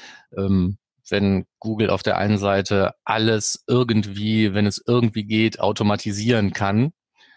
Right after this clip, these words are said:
also alles jetzt im AdWords-Bereich, wo jetzt Smart draufgeschrieben wird zum Beispiel, ähm, zeichnet sich ja dadurch aus, dass eigentlich Google die volle Kontrolle hat und der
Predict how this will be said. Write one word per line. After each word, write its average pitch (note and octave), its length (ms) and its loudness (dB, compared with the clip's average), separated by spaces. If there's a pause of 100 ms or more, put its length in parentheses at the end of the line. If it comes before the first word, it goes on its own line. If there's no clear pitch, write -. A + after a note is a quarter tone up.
(320)
also G2+ 220 -2
alles G2+ 200 0
jetzt G2 160 -4
im G#2 80 0
AdWords-Bereich, G#2+ 680 -2
wo G#2+ 80 2
jetzt G#2 140 -2
Smart G#2+ 360 0
draufgeschrieben A2 640 0
wird G#2+ 120 -2
zum G#2 140 -2
Beispiel, G2+ 680 0
ähm, G2 440 0
zeichnet G#2 380 -4
sich G2+ 140 -6
ja G#2+ 60 0
dadurch G#2+ 360 0
aus, G2 240 0
dass G2 140 -8
eigentlich G2 260 -2
Google G#2+ 220 -8
die G2+ 80 -6
volle A2+ 260 0
Kontrolle A#2+ 460 -2
hat B2 220 -4 (600)
und G#2+ 300 0 (300)
der G2 460 0